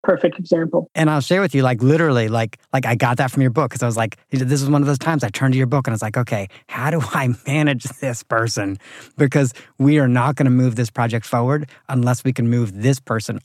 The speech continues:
Speaker 2: off of where they currently are.
Speaker 1: Yeah. And on an individual level, you know, a lot of the problem that happens here is that the bean counter thinks that really only they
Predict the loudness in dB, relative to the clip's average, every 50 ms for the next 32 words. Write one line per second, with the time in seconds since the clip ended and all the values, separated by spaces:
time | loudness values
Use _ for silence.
0 | _ -6 -4 -4 -4 -4 -8 -8 -6 -6 -6 -4 -6 -8 -8 -6 -8 -8 -8 -10
1 | -12 -12 -12 -14 -16 -18 _ _ _ _ _ -2 0 0 0 -2 -6 _ -2 0
2 | 2 2 2 2 4 4 4 4 4 4 4 4 4 4 4 4 4 4 4 2
3 | 0 2 0 2 2 2 2 2 0 0 0 0 0 2 2 2 2 2 0 -4
4 | _ _ _ 0 2 2 4 2 4 2 2 2 0 -2 -6 _ _ _ _ 0
5 | 2 2 4 2 2 2 0 0 -2 -4 -10 _ _ _ -4 0 0 2 2 2
6 | 2 2 2 4 4 2 2 2 0 0 0 0 0 0 0 0 0 0 2 2
7 | 2 4 4 4 4 2 2 2 0 0 0 0 2 2 2 2 2 0 0 0
8 | 2 2 0 2 2 0 0 2 0 2 2 2 0 -4 _ 2 4 4 4 4
9 | 4 4 4 4 6 6 6 6 6 6 6 4 4 2